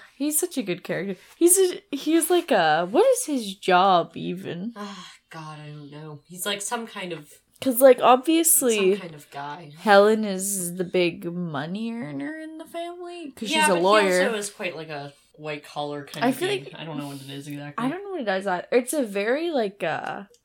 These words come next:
Speaker 1: you know, okay.
Speaker 2: I feel like
Speaker 1: I'm not saying that I like this show
Speaker 2: <laughs>
Speaker 1: because, like, I, I still enjoy parts of it, but Modern Family, you
Speaker 2: <laughs>
Speaker 1: know Claire and Phil?
Speaker 2: Yes.
Speaker 1: Like the Dumfries?
Speaker 2: I was gonna say
Speaker 1: It's
Speaker 2: maybe
Speaker 1: very
Speaker 2: he's a realtor.
Speaker 1: much like that dynamic,
Speaker 2: Yeah.
Speaker 1: and he is a realtor in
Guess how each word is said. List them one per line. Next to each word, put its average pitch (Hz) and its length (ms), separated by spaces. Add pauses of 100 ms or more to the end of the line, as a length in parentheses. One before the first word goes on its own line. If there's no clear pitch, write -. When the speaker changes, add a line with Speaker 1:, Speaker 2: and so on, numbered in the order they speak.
(360)
Speaker 1:
you 196 100
know, 294 260
okay. 190 300
Speaker 2:
I - 20
feel 294 160
like 359 220
Speaker 1:
I'm 269 200
not 381 280
saying 453 260
that 339 100
I 220 120
like 175 420
this 233 240
show 202 640
Speaker 2:
<laughs> - 40
Speaker 1:
because, 294 380
like, 285 320
I, 311 180
I 320 160
still 403 300
enjoy 208 300
parts 190 360
of 277 60
it, 302 160
but 220 140
Modern 208 480
Family, 208 560 (160)
you 294 300
Speaker 2:
<laughs> - 20
Speaker 1:
know 359 160
Claire 208 420
and 190 260
Phil? 196 400 (220)
Speaker 2:
Yes. 170 680
Speaker 1:
Like 190 220
the 196 100
Dumfries? 185 440
Speaker 2:
I 233 60
was 233 180
gonna 294 180
say 247 160
Speaker 1:
It's 240 80
Speaker 2:
maybe 196 320
Speaker 1:
very 247 240
Speaker 2:
he's 330 100
a 262 80
realtor. 190 300
Speaker 1:
much 220 400
like 214 260
that 170 280
dynamic, 190 580
Speaker 2:
Yeah. - 100
Speaker 1:
and 190 180
he 226 440
is 233 280
a 294 60
realtor 226 560
in 214 160